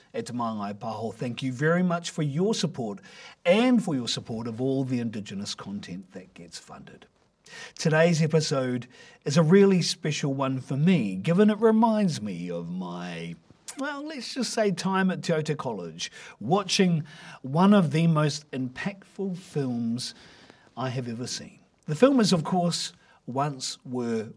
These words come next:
Warriors. And what would the film be without the actor who is our guest today,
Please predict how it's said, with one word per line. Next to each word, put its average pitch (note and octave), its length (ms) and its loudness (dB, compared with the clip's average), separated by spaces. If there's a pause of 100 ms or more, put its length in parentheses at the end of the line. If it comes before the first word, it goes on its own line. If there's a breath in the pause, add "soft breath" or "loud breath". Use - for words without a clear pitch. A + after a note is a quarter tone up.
Warriors. - 640 -16 (160)
And B2+ 180 -6
what F#3 200 2
would F#3+ 180 0
the E3+ 80 0
film D3 420 -4
be A#2 640 -4 (280 loud breath)
without B2+ 460 0
the A#2 240 -10
actor F#3+ 360 -6 (220)
who C3+ 140 -6
is B2+ 160 -6
our A#2 160 -6
guest D3+ 560 -4 (280 soft breath)
today, G2+ 460 -10